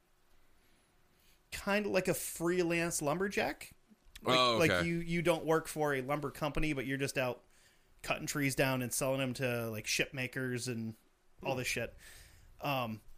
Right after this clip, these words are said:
Speaker 1: so he, this, at this point in time, he was in, uh, Alder Gulch in what was then the Montana Territory, where he met his future wife, who was a member of the Flathead Indian tribe.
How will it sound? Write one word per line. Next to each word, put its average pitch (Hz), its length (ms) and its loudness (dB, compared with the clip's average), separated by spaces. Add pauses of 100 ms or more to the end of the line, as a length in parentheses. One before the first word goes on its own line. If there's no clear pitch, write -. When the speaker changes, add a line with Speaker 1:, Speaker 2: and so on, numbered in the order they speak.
(1700)
Speaker 1:
so 156 600 4 (100)
he, - 200 -10
this, 185 260 0
at 156 100 -4
this 214 140 2
point 165 260 -2
in 165 60 -6
time, 151 140 -2
he 165 160 -6
was 151 180 0
in, 135 200 0
uh, 120 160 -2 (600)
Alder 170 300 4
Gulch 147 500 0
in 139 180 -2
what 139 120 -2
was 135 160 -2
then 139 180 -2
the 127 80 -4
Montana 131 440 -4
Territory, 156 680 -4 (640)
where 139 160 0
he 165 220 -4
met 143 220 0
his 165 180 -2
future 156 380 -2
wife, 147 320 0
who 160 120 -6
was 147 140 0
a 131 60 0
member 131 280 -2
of 131 140 -4
the 131 100 -6
Flathead 139 580 -2
Indian 156 340 -6
tribe. - 400 -12